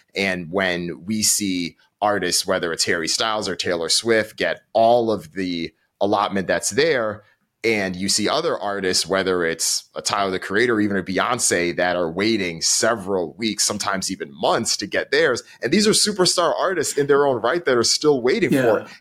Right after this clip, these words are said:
Speaker 1: it. And when you think deeper about it, half of the people that buy vinyl don't even listen to it. So
Speaker 2: <laughs>
Speaker 1: what is
Speaker 2: Right.
Speaker 1: it really? Is it a merch item or is it actually an album sale?
Speaker 2: Totally.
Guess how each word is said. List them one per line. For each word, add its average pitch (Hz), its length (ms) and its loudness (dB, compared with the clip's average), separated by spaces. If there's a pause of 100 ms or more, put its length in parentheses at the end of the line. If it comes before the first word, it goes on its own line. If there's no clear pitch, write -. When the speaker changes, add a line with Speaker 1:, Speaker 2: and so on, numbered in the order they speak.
(160)
Speaker 1:
it. 196 80 4
And 240 240 2
when 180 140 2
you 175 100 0
think 151 240 -4
deeper 170 440 2
about 110 320 0
it, - 160 2 (320)
half 254 260 0
of 220 60 2
the 233 40 2
people 214 280 2
that 202 140 4
buy 190 200 0
vinyl 175 420 2
don't 185 220 2
even 170 200 2
listen 185 320 2
to 104 200 2
it. - 180 -4
So 160 320 2
Speaker 2:
<laughs> - 160 -2
Speaker 1:
what 165 140 4
is - 100 0
Speaker 2:
Right. 190 80 0
Speaker 1:
it 127 40 -8
really? 170 280 4
Is 123 140 2
it 147 60 2
a 123 40 4
merch 143 340 0
item 196 360 0
or 147 120 6
is 135 120 2
it 143 120 0
actually 135 420 -2
an 110 120 -2
album 98 320 -2
sale? - 340 -8
Speaker 2:
Totally. 117 360 0